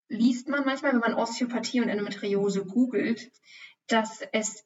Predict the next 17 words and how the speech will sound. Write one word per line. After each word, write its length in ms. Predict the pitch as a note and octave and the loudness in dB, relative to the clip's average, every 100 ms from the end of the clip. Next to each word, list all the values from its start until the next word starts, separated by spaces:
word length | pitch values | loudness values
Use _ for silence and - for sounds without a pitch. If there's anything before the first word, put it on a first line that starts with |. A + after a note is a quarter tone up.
| - | -6
eine 200 | A3 G#3+ | -2 -2
sogenannte 600 | G3+ A#3+ A#3 A3+ A3+ - - _ - | -2 0 2 0 -2 -6 -10 _ -6
Touche- 420 | C#4+ C#4 C#4 - | -4 -2 -4 -4
oder 180 | F#3+ F3+ | -2 -2
Touché-Technik 920 | - G#3+ - B3 B3 - F#3+ F#3+ F#3+ | -4 -4 0 0 0 -2 -4 -4 -6
gibt, 220 | A#3+ - | -8 -2
bei 100 | G#3 | 0
der 140 | G3 A3 | 0 0
tatsächlich 420 | A#3+ A#3+ G#3+ - | -4 -6 -8 0
auch 180 | G3+ - - _ _ _ | -2 -2 -18 _ _ _
intravaginal, 1040 | B3+ C4 - G3 E3+ D#3+ F3 - - - - _ - | 4 4 2 -2 -2 -6 -6 -4 -4 -8 -16 _ -6
ähm, 500 | F#3 F3 F3+ F3+ F3+ - _ _ _ _ _ _ | -4 -4 -6 -8 -10 -20 _ _ _ _ _ _
massiert 560 | A3+ - - G#3+ G3 - | -2 -2 -2 -2 -2 -4
wird. 280 | - - - _ _ _ _ _ _ _ _ _ _ _ _ _ _ _ _ _ _ | -6 -8 -16 _ _ _ _ _ _ _ _ _ _ _ _ _ _ _ _ _ _
Es 200 | A#3 A#3 | -4 -2
gibt 400 | - D4+ - - | -2 -4 -6 -10
keine 500 | - A#3 B3 D4 D4+ | -4 0 4 4 4